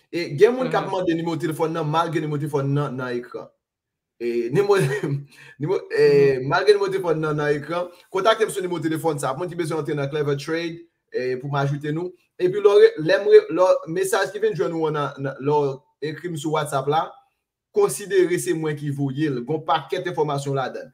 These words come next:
Speaker 1: Men ki, euh, ki, euh, ki wallet pou itilize, men ki tèl bagay pou kòmanse, lò fin download yo, telechaj yo, se lè sa ou kòmanse pou an kòtching, kòmanse pou lòt bagay pou avanse. Donk, enfòmasyon sa m gen tan bay yo.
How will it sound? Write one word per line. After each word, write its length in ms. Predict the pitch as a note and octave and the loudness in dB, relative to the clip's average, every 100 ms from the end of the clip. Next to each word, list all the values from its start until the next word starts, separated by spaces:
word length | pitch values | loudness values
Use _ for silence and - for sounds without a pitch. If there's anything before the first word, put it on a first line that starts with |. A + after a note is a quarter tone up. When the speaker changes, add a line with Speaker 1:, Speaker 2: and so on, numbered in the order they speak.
| _ _ - | _ _ -8
Speaker 1:
Men 160 | D#3+ F3+ | -6 -4
ki, 140 | F#3 F3 | -4 -4
euh, 220 | D#3 D3 C#3 | 0 0 -2
ki, 120 | D#3+ D3 C3 | -4 -2 2
euh, 300 | C3+ B2 A2+ | 2 0 -6
ki 140 | - D3 | -4 0
wallet 300 | C#3+ C#3 C3 | 2 0 -4
pou 120 | C3+ | -12
itilize, 640 | B2 B2+ B2+ A#2+ D3+ D#3+ D#3+ _ | -10 -10 -10 -6 -4 -4 -8 _
men 160 | - D3+ | -6 -6
ki 120 | D#3+ | -4
tèl 100 | D3+ C#3+ | -4 0
bagay 160 | C#3 C3+ | 0 0
pou 140 | C#3 | -2
kòmanse, 460 | D3 C#3 B2 - E3 F3 - - | -2 -2 -6 -4 -4 -4 -12 -4
lò 80 | D#3 D#3 | -2 -2
fin 100 | D#3+ | -2
download 500 | D#3+ E3 D#3 D3 C#3+ | 2 2 2 0 -2
yo, 80 | D3 C#3+ | -2 -2
telechaj 480 | D3+ C3+ C3 B2 C3+ | -2 0 -2 -2 -4
yo, 100 | D3 | -4
se 80 | C#3+ | -2
lè 140 | C#3 B2+ | -4 -2
sa 140 | B2+ A#2+ | -2 -2
ou 80 | B2 | -2
kòmanse 320 | C3+ C3 - | -4 -6 -12
pou 100 | A#2+ | -14
an 60 | B2 | -12
kòtching, 260 | B2+ C#3+ | -10 -6
kòmanse 300 | C3+ C3 B2+ | -6 -6 -10
pou 100 | C3 | -8
lòt 140 | B2 A#2+ | -8 -6
bagay 240 | C3 B2+ | -6 -8
pou 160 | B2 - | -10 -6
avanse. 540 | A2+ A2+ A2 - A#2+ - _ _ - | -6 -6 -10 -14 -16 -18 _ _ -2
Donk, 220 | C#3 C#3 | 0 0
enfòmasyon 480 | C#3+ C#3+ D#3+ D3+ D3+ | -2 0 0 0 0
sa 120 | D3 | 0
m 20 | C3+ | 0
gen 80 | C3 | -2
tan 160 | C3 A#2+ | -4 0
bay 220 | A#2+ | 0
yo. 100 | - | -2